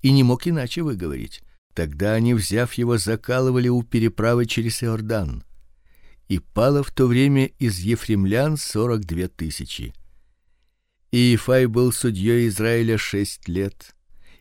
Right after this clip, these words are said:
и умер Иефай галаадитянин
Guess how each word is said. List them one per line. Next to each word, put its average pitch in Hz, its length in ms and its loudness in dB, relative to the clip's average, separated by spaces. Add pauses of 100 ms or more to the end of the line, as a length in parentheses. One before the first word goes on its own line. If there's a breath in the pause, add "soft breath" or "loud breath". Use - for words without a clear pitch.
и 98 100 0
умер 139 480 4
Иефай 127 640 0
галаадитянин 107 1300 -2